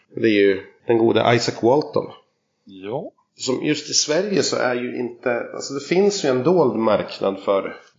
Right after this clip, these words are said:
Speaker 1: för liksom sportfiskeutrustning som, eh, ja, det finns ju några hundratal kanske som samlar på sånt där. Men kollar du på Japan, U S A och England, alltså där är det ju betydligt, betydligt större.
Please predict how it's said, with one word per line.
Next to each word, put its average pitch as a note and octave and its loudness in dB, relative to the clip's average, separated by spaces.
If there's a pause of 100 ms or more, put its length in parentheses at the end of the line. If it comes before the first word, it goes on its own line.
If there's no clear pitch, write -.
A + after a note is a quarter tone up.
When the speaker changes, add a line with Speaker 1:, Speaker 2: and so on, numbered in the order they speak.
Speaker 1:
för F2+ -8 (280)
liksom - -16
sportfiskeutrustning - -12
som, F2 -8
eh, F#2+ -6 (180)
ja, - -2 (120)
det A2 -18
finns A#2 -4
ju F#2+ -4 (180)
några D#3+ 2
hundratal A2+ 2
kanske - -6
som G2 -8
samlar G2 -2
på - -10
sånt - -14
där. - -10
Men A2+ -2 (960)
kollar B2 -6
du C#3+ -6
på C3 -2
Japan, B2 0
U A2 -8
S - -8
A A#2 2
och A2 -2
England, B2+ -2
alltså G2 -12
där A2 -2
är A2+ 0
det G2+ -4
ju G#2 -8
betydligt, B2 -6
betydligt - -12
större. F#2 -6